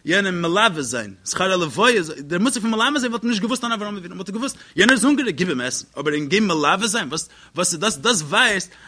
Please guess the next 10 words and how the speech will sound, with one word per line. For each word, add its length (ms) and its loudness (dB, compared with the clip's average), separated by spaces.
אה, 80 2
mich, 420 -4
דאס, 240 0
דאס 240 -2
ער 100 0
זיין 280 0
סארט 340 -2
רגישות 600 2
צו 160 -8
יענעם, 440 0